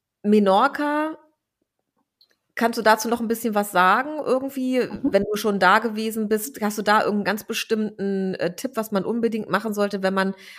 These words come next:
Speaker 1: an Slow Travel jetzt zum Beispiel denkt, um, ähm, den Gedanken noch mal aufzugreifen? Irgendwas ganz Besonderes, was man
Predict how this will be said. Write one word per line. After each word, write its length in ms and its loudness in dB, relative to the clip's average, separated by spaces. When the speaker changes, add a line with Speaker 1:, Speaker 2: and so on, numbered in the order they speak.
Speaker 1:
an 180 2
Slow 300 0
Travel 360 0
jetzt 220 -4
zum 120 -6
Beispiel 360 -2
denkt, 300 -2
um, 420 -4
ähm, 280 -2
den 140 0
Gedanken 380 2
noch 140 -2
mal 120 0
aufzugreifen? 1000 -2
Irgendwas 360 -4
ganz 260 0
Besonderes, 520 -2
was 140 -6
man 420 -4